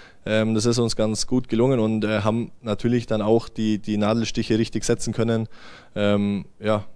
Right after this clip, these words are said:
und ich, wie wir auch schon gesagt haben, ich glaub, das fünf zwei war am Ende dann schon auch verdient, wenn man das Spiel anschaut.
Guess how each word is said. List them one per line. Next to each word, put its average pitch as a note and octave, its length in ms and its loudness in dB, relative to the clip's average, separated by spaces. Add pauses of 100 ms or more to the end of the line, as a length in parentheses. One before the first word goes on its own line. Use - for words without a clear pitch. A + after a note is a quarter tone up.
(220)
und F#2+ 340 -4 (240)
ich, - 220 -14 (280)
wie G2+ 140 -6
wir G2+ 240 2
auch G2 100 -2
schon G2+ 140 -4
gesagt - 260 -2
haben, G2 200 0
ich F#2 80 -4
glaub, G#2 160 -2
das - 100 -8
fünf A2+ 160 -4
zwei G#2 260 0
war G2 120 2
am G2 80 -2
Ende G2+ 200 -2
dann F#2+ 160 0
schon G2+ 260 0
auch G2 260 0
verdient, G#2 400 0
wenn F2+ 100 0
man F2+ 80 -2
das F2 80 -4
Spiel F2 180 -8
anschaut. F2+ 380 -8